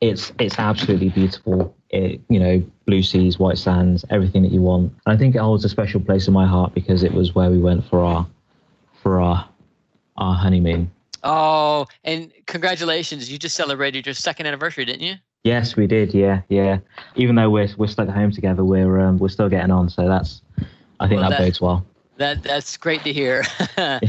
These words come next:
Speaker 2: Well, Martin, I really appreciate you coming on. One of the things I like about talking to you is, you, you know, you are a deep thinker. And you, you know, when we met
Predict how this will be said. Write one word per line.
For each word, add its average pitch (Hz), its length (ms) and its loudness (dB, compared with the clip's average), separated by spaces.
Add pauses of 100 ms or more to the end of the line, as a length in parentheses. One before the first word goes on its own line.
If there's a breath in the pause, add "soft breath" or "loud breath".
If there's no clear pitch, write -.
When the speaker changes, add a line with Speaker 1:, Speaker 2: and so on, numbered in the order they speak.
(180)
Speaker 2:
Well, 151 80 -2
Martin, 175 240 -2
I 160 60 -2
really 160 220 0
appreciate 143 400 -6
you - 60 -14
coming 123 260 -8
on. 120 280 -4 (100)
One 156 180 -2
of 151 60 -4
the 127 80 -8
things 139 220 -6
I 127 100 -2
like 127 240 -4 (500)
about 120 320 -6
talking 127 260 -10
to 113 60 -14
you 120 140 -4
is, 117 200 -6
you, 127 220 -10
you 131 120 -10
know, 127 80 -4
you 131 180 -4
are 139 140 0
a 131 40 -4
deep 131 200 -8
thinker. 117 500 -4 (340 soft breath)
And 117 360 -6
you, 127 140 -10
you 120 220 -12
know, 113 80 -14
when 127 180 -8
we 135 120 -4
met 131 280 -6